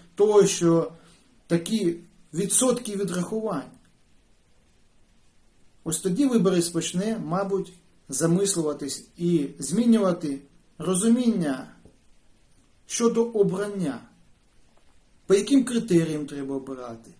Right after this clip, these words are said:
Почне, мабуть, відбуватися виховання виборця. Бо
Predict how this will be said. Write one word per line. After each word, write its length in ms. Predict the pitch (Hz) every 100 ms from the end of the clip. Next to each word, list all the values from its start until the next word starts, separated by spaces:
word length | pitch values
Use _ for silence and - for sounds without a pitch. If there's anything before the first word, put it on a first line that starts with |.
| _ _
Почне, 480 | - 165 269 320 285 226
мабуть, 460 | 175 226 208 202
відбуватися 640 | 196 160 170 208 185 170 165
виховання 640 | 151 156 160 202 202 202
виборця. 720 | 147 143 139 131 123 - 139 - _ _ _ _ _ - _ - _
Бо 520 | 131 151 190 190 170